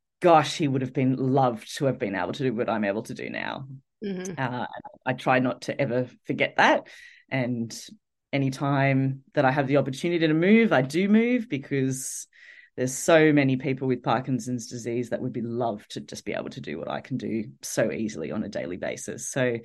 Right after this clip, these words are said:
Speaker 2: Yeah.
Speaker 1: uh, I choose to pick something that's a little bit extreme. I also think, uh, <laughs> it helps with my fundraising. <laughs>
Speaker 2: Yes.
Speaker 1: I pick something that's a little bit more,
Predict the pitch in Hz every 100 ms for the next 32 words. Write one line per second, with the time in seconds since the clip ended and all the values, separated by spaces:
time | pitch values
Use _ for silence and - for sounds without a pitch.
0 | - - - 214 131 127 120 123 - 151
1 | - 240 - - - 175 151 147 135 -
2 | 143 147 143 131 - - 147 143 143 139
3 | _ - - - - 160 160 156 156 147
4 | 147 135 - - _ - _ - 135 135
5 | 131 214 - - - 254 220 151 - 156
6 | 147 135 143 131 135 143 180 262 508 -
7 | - - 294 - 311 262 226 214 - -
8 | 170 - - - 156 170 156 139 151 147
9 | 156 147 156 147 135 135 135